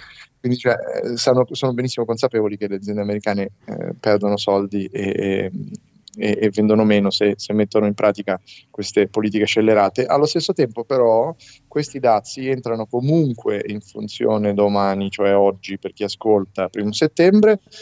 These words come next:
su tutta una serie di prodotti,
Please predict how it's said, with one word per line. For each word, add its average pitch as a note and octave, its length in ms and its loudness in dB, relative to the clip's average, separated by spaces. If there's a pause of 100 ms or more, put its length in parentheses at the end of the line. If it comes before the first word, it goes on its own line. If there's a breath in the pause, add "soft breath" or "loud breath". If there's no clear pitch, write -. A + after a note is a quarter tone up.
(280 loud breath)
su B3+ 420 2 (120)
tutta G3+ 300 0
una C#3 120 0
serie F3+ 220 -2
di B2 80 -8
prodotti, D3 760 -2